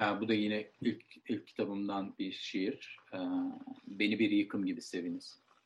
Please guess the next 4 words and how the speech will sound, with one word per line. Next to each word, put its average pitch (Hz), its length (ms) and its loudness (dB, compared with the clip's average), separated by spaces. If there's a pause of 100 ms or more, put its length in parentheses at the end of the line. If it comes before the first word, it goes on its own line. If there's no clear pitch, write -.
(760)
Kürt - 280 4
kızları 107 580 6 (280)
elektrosazın 110 840 6
ritmiyle 101 680 6